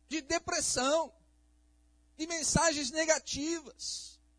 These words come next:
Nós precisamos aprender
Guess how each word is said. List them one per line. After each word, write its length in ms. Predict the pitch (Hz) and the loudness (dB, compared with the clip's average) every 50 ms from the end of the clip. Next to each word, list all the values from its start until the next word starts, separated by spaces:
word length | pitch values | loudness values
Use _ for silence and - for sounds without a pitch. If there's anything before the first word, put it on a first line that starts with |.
| _ _ _ _ _ _ _ _ _ _ _ _ _ _ _ _ _ _ _ _ _ _ _ _ _ _ _ _ _ _ _ _ - | _ _ _ _ _ _ _ _ _ _ _ _ _ _ _ _ _ _ _ _ _ _ _ _ _ _ _ _ _ _ _ _ -8
Nós 320 | 196 233 269 277 - - | -4 -2 -2 0 -2 -2
precisamos 1200 | - - 262 247 240 - - 262 233 208 175 151 151 202 214 220 226 233 226 226 233 233 202 180 | -4 -4 -6 -4 -4 -4 -4 -6 -6 -6 -6 -2 0 0 2 0 0 -4 -6 -8 -10 -10 -8 -6
aprender 920 | 214 208 208 - _ - 190 190 185 170 156 143 156 160 165 170 175 180 | -6 -6 -6 -8 _ -10 -10 -10 -10 -10 -8 -4 -4 -4 -2 -4 -6 -10